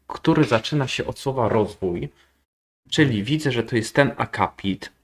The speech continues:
Następnie klikam tu na początku akapitu przed literką R, czyli przed wyrazem rozwój. I jeśli nacisnę klawisz backspace,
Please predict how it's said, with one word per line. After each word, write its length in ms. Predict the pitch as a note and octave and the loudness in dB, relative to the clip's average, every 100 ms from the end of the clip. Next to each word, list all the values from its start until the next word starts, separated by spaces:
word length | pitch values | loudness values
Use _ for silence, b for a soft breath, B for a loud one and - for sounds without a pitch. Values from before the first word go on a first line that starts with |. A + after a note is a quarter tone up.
| _ _ _ | _ _ _
Następnie 840 | A#2+ D#3 F#3+ - A#2+ F#2 - F2+ - _ - | 2 4 2 2 2 2 -2 -10 -10 _ -2
klikam 380 | G3+ A3+ F#3+ | -2 2 2
tu 140 | D3+ C3+ | 2 0
na 100 | A2+ | 2
początku 640 | - B2+ E3+ F#3+ - - | 2 0 0 0 -2 -4
akapitu 760 | A2+ A2+ - G#2 - F#2+ B2 - _ - | -4 -6 -6 -8 0 0 0 -4 _ -10
przed 300 | - A3 G3 | 0 2 2
literką 600 | E3+ - D3+ - D3 - | -2 0 0 2 0 0
R, 280 | C3 A2+ - - _ | 0 -2 -4 -12 _
czyli 200 | - C#3 | -8 -6
przed 280 | - F#3 F3 | -2 -2 0
wyrazem 460 | D3+ C3 C3 C3+ | 2 2 0 0
rozwój. 440 | A#2+ G#2+ - E2+ - _ _ _ _ _ _ _ _ _ _ - _ _ _ _ _ | 0 0 0 -8 -10 _ _ _ _ _ _ _ _ _ _ -20 _ _ _ _ _
I 280 | E3 C#3+ G#2+ | 2 4 6
jeśli 380 | C3 - - B2+ | 6 6 4 0
nacisnę 460 | B2 A2+ G#3+ - D3 | 0 0 -4 -2 -2
klawisz 400 | - A#2+ A#2+ A2+ | 2 2 2 -2
backspace, 760 | A#2+ A#2 - - - A1 - | -2 -2 -4 -10 -10 -10 -12